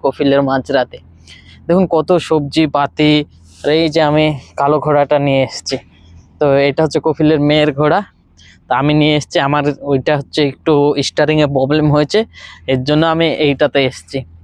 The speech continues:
এইখানে কত সবজি লাগানো আছে, সব সবজি, তো এগুলোই অনলাইনে বিক্রি করে, তো এগুলোই আমি নিতে এসেছি এখন। এই দেখুন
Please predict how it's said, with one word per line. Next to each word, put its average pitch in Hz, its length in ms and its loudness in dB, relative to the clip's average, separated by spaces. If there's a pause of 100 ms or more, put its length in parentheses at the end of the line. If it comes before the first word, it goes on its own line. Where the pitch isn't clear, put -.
(420)
এইখানে 170 360 2
কত 165 180 -2 (160)
সবজি 156 420 0
লাগানো 147 320 0
আছে, 147 200 -2
সব 170 440 2
সবজি, 143 540 0 (500)
তো - 80 -2 (140)
এগুলোই 165 380 2
অনলাইনে 170 400 2
বিক্রি 160 280 0
করে, 175 280 2
তো - 180 -4
এগুলোই 160 320 2
আমি 170 180 0
নিতে 175 300 0
এসেছি - 280 -2
এখন। 135 260 -2 (500)
এই 156 240 0
দেখুন 147 240 0